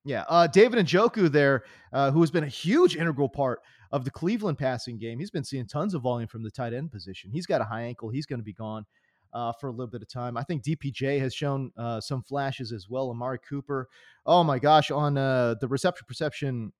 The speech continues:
uh, Matchup Mayhem article that I write every week, I, I had Amari Cooper as a, a big old smash spot against Baltimore, and he was one play away, maybe one dicey call away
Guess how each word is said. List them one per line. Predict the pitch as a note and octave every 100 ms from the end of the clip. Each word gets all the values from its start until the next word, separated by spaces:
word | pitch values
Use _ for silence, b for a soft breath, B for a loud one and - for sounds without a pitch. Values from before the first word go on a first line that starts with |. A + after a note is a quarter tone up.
| -
uh, | A2+ A2
Matchup | C3+ E3 D#3+
Mayhem | D3 F#3+ F#3+ D3 A2+ _
article | B2+ C3 B2+
that | A#2+
I | A#2+
write | A#2 B2
every | A#2+ A2+
week, | B2 B2+
I, | B2 C3+
I |
had | D3 A#2
Amari | C3 C#3+ C#3+
Cooper | - F3+ D3+
as | C3 A2
a, | A2+ -
a | G#2+
big | F#2+ G#3+
old | C4 F#3+
smash | - D3 C3+ A#2+ -
spot | C#3 C#3 - B B B
against | C#3+ C#3+ C3+ -
Baltimore, | C3 C3 - C#3 D3+ -
and | D#3
he | G3 E4
was | C4 D#3
one | C#3+ E3+ A3+ C4
play | D4+ B3 A#3
away, | G#3+ F#3 F3+ E3 D3+
maybe | D#3+ G#3 G3
one | F#3+ F3 A#3 A#3 D3+
dicey | - F3 A#3 - A3+
call | F3+ - G3 G#3
away | F3+ D#3+ E3 D3+ B2